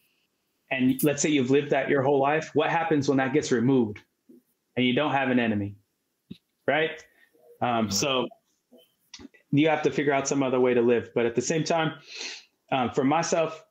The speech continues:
Speaker 1: I would say identifying somebody that's pleasure-centered or possession-centered, um, would be one, one of the ones that I could identify a little bit easier because it's in myself,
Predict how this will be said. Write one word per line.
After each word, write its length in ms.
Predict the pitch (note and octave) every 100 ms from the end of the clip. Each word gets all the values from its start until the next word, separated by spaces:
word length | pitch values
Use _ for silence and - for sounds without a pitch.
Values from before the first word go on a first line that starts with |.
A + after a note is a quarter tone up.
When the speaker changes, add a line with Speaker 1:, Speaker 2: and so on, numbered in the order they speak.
| _
Speaker 1:
I 80 | -
would 140 | D#3 -
say 360 | E3+ D#3 - C#3
identifying 640 | B2+ D3 D#3 D#3 D#3 C#3
somebody 320 | C3 C#3+ D3
that's 260 | B2+ A2+ -
pleasure-centered 800 | - B2+ B2+ D3+ D#3 D#3+ D#3+ D3+
or 100 | A#2+
possession-centered, 1080 | - A#2 A#2 - C3 - C3+ C3 C#3+ C#3 - _ _ - - _
um, 260 | A#2+ A#2+ G#2+
would 180 | C3+ C3+
be 500 | C3+ C3 B2 A#2 - _ _ - - _
one, 580 | B2+ A#2 C3 C3+ C3 - _ -
one 220 | C#3+ F3+
of 80 | E3
the 80 |
ones 220 | D#3+ E3 D3+
that 120 | B2
I 120 | C#3
could 160 | D3 D3
identify 560 | C3+ C3 C#3 C#3 C3
a 40 | C3+
little 140 | C3
bit 100 | A#2+
easier 300 | B2+ B2+ C3+
because 300 | A#2+ C#3 G#2+
it's 100 | -
in 60 | A2+
myself, 360 | G#2 - G2